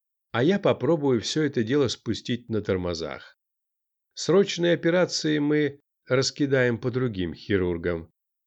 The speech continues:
а несрочные перенесем недели на три-четыре". "Спасибо вам, Николай Захарович, за понимание". "Не за что, коллега. Вы же, однако, в свою очередь не забывайте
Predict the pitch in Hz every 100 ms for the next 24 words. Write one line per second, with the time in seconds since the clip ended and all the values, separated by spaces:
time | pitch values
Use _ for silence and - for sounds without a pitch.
0 | _ _ 120 120 135 - 233 - - 117
1 | 104 117 127 139 - 202 139 123 185 165
2 | 165 156 117 95 135 143 - 90 101 95
3 | 101 95 - _ _ _ _ _ _ _
4 | _ _ - 123 117 - 123 117 113 104
5 | 104 - 110 104 104 98 98 110 98 -
6 | - - 110 104 117 120 87 78 78 69
7 | _ _ _ _ _ _ _ _ _ -
8 | 180 202 139 104 - 120 110 120 101 78
9 | 50 57 - _ _ _ _ _ - 107
10 | 101 143 131 135 123 127 127 120 123 117
11 | 117 _ _ - - 110 110 110 104 110
12 | - 110 98 - 98 92 95 98 120 147
13 | - 98 80